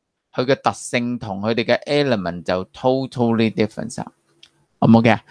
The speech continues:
咁所以頭先舉咗好多例子㗎啦，係咪啊？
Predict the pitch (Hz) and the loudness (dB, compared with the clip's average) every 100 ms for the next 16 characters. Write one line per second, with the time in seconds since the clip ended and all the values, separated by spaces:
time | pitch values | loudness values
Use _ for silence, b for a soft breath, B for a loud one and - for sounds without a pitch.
0 | B B B 120 139 196 147 104 147 160 | B B B 2 6 6 6 4 2 -2
1 | 117 120 123 123 120 104 - 95 90 90 | 0 0 -2 -2 -4 -8 -10 -10 -4 -4
2 | 104 _ - 110 104 | -6 _ -8 -6 -6